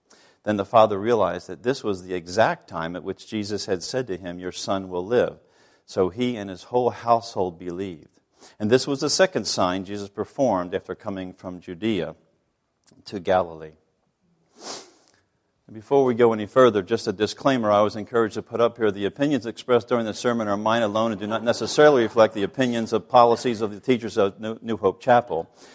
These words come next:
New Hope Chapel is not responsible for the accuracy of any of the information supplied by me. In addition, New Hope Chapel is not responsible for any offense caused inadvertently through interpretation of grammar, punctuation, language, or hermeneutic process. Warren suggests that I put that up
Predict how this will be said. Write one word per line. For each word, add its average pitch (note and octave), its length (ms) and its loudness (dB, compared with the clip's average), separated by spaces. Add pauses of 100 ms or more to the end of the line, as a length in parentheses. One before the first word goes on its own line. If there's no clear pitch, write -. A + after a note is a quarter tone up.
(200)
New D3 80 4
Hope D#3+ 180 8
Chapel C#3 300 10
is A#2+ 80 0
not B2+ 160 2
responsible B2 640 2
for A2+ 140 -2
the G#2 120 6
accuracy G#2+ 380 2
of F#2+ 100 0
any G#2+ 140 -2
of F#2+ 60 -4
the G2 80 -6
information G2+ 440 -6
supplied F#2+ 460 4
by F#2+ 240 6
me. E2 160 -10 (1000)
In C3 100 6
addition, C#3 440 6
New C#3 100 4
Hope C#3 220 6
Chapel B2+ 300 6
is A2+ 40 -10
not A#2+ 140 2
responsible A#2 540 0
for - 20 -2
any A2+ 140 -2
offense A#2 400 -2
caused A2 340 6
inadvertently A2+ 640 0
through A2 200 -6
interpretation A2 760 0
of F#2 140 -8
grammar, G#2 320 -2
punctuation, G2 720 -2
language, F#2 400 -4
or A2 220 4
hermeneutic G2 520 -10
process. - 640 -10 (1800)
Warren G#2+ 260 4
suggests F#2+ 440 -6
that F#2 100 -6
I E2+ 80 -4
put - 240 -12
that E2 200 -8
up - 100 -18